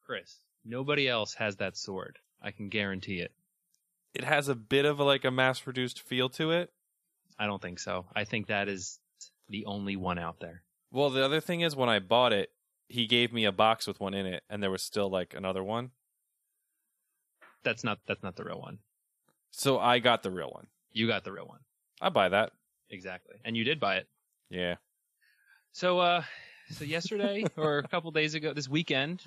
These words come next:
Speaker 1: we'll give the, the listeners some background information. We went to the Pennsylvania Renaissance Fair.
Speaker 2: Yes, the Penn Ren Fair, twenty seventeen.
Speaker 1: That, I guess that's, uh,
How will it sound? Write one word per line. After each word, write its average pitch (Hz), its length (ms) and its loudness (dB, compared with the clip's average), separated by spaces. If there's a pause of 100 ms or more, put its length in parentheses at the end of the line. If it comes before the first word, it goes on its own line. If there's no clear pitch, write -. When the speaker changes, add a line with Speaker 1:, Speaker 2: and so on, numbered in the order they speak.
Speaker 1:
we'll 127 120 -6
give 143 180 -4
the, 120 300 0
the 117 100 -2
listeners 120 380 -4
some 104 100 -8
background 101 360 -4
information. 101 440 -10
We 120 100 -6
went 139 160 -6
to 120 60 -12
the 107 80 -4
Pennsylvania 156 600 -4
Renaissance 107 520 -2
Fair. - 300 -10 (680)
Speaker 2:
Yes, 151 240 -4
the 135 80 -10
Penn 143 240 -2
Ren 147 180 0
Fair, 120 460 4
twenty 127 180 2
seventeen. 123 540 -2
Speaker 1:
That, - 340 -10
I - 20 -2
guess 214 140 0
that's, 220 240 -2
uh, 175 320 2